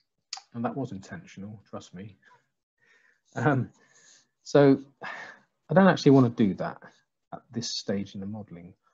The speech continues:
I would like to have made that cut I just did earlier on.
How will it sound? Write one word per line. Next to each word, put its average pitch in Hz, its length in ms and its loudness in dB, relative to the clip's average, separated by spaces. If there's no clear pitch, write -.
I 123 60 -6
would 117 100 -6
like 135 280 -2
to - 120 -10
have 113 120 -8
made 120 260 -8
that - 240 -10
cut 120 220 -8
I 117 100 -14
just - 300 -18
did 107 240 -8
earlier 117 420 -2
on. 92 300 -8